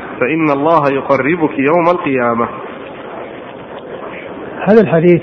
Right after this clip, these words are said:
Speaker 2: فيه دعاء الرسول صلى الله عليه وسلم بأن يحيا مسكينا ويموت مسكينا وأن يحشر في زمرة المساكين، والمقصود ب-، بذلك هو الذ-،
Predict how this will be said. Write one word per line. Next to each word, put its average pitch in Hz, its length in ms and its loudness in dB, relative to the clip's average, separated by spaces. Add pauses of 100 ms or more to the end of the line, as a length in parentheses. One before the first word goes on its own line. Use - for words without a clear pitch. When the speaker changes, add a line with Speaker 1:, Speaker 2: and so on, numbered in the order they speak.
Speaker 2:
فيه 156 420 4 (760)
دعاء 170 340 2
الرسول 160 340 0
صلى 160 120 0
الله 147 220 0
عليه 160 60 2
وسلم 143 260 -2 (840)
بأن 160 540 2
يحيا 147 220 0
مسكينا 151 680 0
ويموت 151 460 0
مسكينا 156 540 0
وأن 160 180 2
يحشر 165 300 2
في 160 120 -2
زمرة 165 240 0
المساكين، 151 500 -2 (2000)
والمقصود 165 720 4
ب-، 165 360 2
بذلك 170 460 4 (960)
هو 170 400 6 (680)
الذ-، 180 340 4